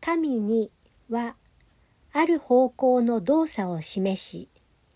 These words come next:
生ける結合と交流の意味であって、交わりを暗示します。ですから、ここの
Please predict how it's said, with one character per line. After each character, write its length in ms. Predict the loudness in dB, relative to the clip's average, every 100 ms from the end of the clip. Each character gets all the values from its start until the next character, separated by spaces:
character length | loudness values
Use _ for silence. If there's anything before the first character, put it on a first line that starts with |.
| _ _ _ -6
生 100 | -4
け 180 | 0 0
る 120 | -2
結 340 | -4 -6 -4
合 240 | -2 0 0
と 180 | -4 -4
交 300 | 0 2 2
流 220 | 0 0
の 160 | -2 0
意 100 | 2
味 160 | 0
で 120 | 0
あ 100 | -2
っ 60 | -4
て、 400 | _ -6 -4 -6 _ _ _ _ _ _ _ _ -2
交 320 | 0 0 -2
わ 80 | 0
り 140 | 0
を 120 | 0
暗 280 | 0 0 0
示 120 | -2
し 160 | -4 -4
ま 160 | -6 -6
す。 320 | -8 -10 -14 _ _ _ _ _ _ _ _ _ 0
で 140 | 0
す 120 | 0
か 160 | -4 -4
ら、 300 | -4 -8 -12 _ _ _ -20
こ 160 | -8 -6
こ 180 | -2 -2
の 280 | -2 -4